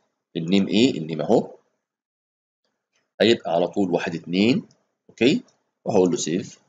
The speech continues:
هيبدا ياخد الكونفيجريشن مني ويعمل السبنت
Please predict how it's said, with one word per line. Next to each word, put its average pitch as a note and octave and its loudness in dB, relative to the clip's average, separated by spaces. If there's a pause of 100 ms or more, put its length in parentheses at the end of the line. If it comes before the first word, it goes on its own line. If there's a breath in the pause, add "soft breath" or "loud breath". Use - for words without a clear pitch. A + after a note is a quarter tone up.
(340)
هيبدا F#2+ 2
ياخد F2+ -2 (260)
الكونفيجريشن E2 -10
مني G#2 -6
ويعمل F2+ -4 (460)
السبنت F2+ -4